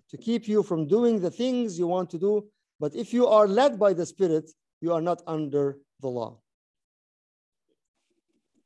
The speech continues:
Now the works of the flesh are evident. And he starts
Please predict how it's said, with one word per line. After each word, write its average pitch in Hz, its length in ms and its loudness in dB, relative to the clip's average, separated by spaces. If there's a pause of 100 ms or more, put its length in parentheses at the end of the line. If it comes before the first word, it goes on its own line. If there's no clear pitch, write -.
Now 277 480 4
the 190 160 4
works 262 340 6
of 175 180 -8
the 180 100 0
flesh 202 440 2
are 175 280 0
evident. 151 420 -6 (880)
And 135 160 -8
he 139 100 -4
starts 156 540 -2